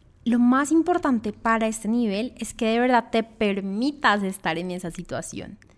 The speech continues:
Y no tan solo te quedes pensando en el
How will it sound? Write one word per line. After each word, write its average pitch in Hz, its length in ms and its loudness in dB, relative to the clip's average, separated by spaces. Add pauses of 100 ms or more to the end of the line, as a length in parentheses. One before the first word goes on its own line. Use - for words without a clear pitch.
(600)
Y 240 100 4
no 240 160 6
tan 240 180 2
solo 254 280 0
te 294 140 -4
quedes 214 340 -4
pensando 202 680 -4
en 196 260 -2
el 208 240 -2